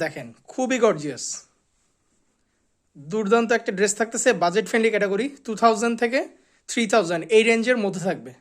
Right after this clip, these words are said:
দুই হাজার থেকে তিন হাজার রেঞ্জের মধ্যে এটার প্রাইসিংটা থাকবে। এক্স্যাক্ট প্রাইসের জন্য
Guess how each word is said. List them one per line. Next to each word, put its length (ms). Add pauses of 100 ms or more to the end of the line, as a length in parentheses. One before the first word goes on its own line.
(220)
দুই 160
হাজার 220
থেকে 200
তিন 160
হাজার 240
রেঞ্জের 300
মধ্যে 200
এটার 180
প্রাইসিংটা 420 (100)
থাকবে। 220 (640)
এক্স্যাক্ট 280
প্রাইসের 260
জন্য 120